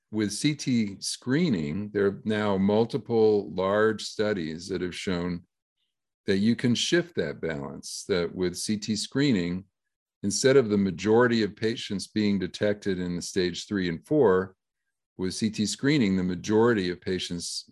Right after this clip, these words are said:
are detected in stage one A, when it's far more curable with a simple, uh, surgical excision, uh, than, uh, it would be if detected late. So,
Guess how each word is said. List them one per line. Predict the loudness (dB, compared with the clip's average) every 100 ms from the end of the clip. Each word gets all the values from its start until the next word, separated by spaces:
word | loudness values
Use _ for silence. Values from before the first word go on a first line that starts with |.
| -8
are | -8
detected | -6 -8 -2 -2 -2 -6
in | -6
stage | -6 -4 -4 -4
one | -6 -4
A, | -4 -4 -6 -12 _ _ _ _
when | -4 -2
it's | -2 -8
far | -2 2 4 4
more | 4 2
curable | -4 0 2 2 0 -2 -4 -4
with | -6
a | -6
simple, | -4 -4 -2 -2 -2 -4 -8 -8
uh, | -6
surgical | -2 -2 -2 -4 -2 -2
excision, | -4 -2 -2 -2 -6 -12 -16 _ _ _ _ _ -10
uh, | -8
than, | -4 -4 -4 -6 -6
uh, | -8 -10 -10 -12 -14 -10
it | -10
would | -6 -6 -4
be | -6 -4 -4 -6
if | -8 -10
detected | -14 -10 -10 -8 -10 -8
late. | -6 -8 -12 _ _ _ -20 -20 _
So, | 0 4 6 2